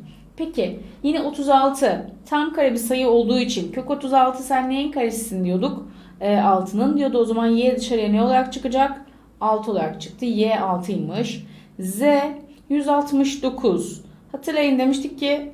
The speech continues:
ezbere bileceğiz bunları artık yirmiye kadar.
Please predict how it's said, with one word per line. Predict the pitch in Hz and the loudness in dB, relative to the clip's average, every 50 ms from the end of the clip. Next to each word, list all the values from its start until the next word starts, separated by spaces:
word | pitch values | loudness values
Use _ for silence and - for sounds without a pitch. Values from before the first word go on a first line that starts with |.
| - - | -6 -4
ezbere | 254 262 254 233 226 254 269 269 262 - | -2 -2 -2 0 2 4 4 4 4 2
bileceğiz | 247 233 247 226 220 254 254 254 247 226 208 | 2 0 0 2 2 2 2 2 2 0 -2
bunları | 202 196 190 185 180 180 | -2 -2 -2 -2 -2 -2
artık | 170 170 165 - - - 160 - | -4 -4 -6 -6 -8 -10 -12 -10
yirmiye | 170 175 170 180 180 185 196 214 208 | -8 -8 -6 -4 -4 -2 -4 -4 -2
kadar. | 214 269 240 262 269 269 285 302 | -2 0 2 4 4 4 4 2